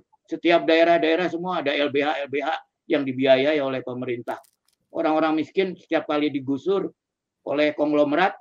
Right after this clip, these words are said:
dia tenang karena dia punya hak hukum. Konglomerat juga mikir dua kali. Karena dia lihat juga, "Loh,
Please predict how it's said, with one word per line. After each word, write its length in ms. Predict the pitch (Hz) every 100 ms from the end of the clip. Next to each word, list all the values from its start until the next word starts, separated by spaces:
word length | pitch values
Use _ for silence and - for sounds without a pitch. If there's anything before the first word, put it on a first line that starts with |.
| _ _ _
dia 160 | 139 165
tenang 480 | 147 175 156 127 -
karena 240 | 110 117 127
dia 160 | 147
punya 240 | 127 127 120
hak 160 | -
hukum. 240 | 117 143 123
Konglomerat 400 | 131 156 220 254
juga 160 | 196
mikir 320 | 190 180 202
dua 160 | 185 190
kali. 240 | - 226 - _ _ _ _ _ _ _ _
Karena 240 | - 147 170
dia 160 | 151
lihat 240 | 131 135 208
juga, 160 | 202 120
"Loh, 200 | 98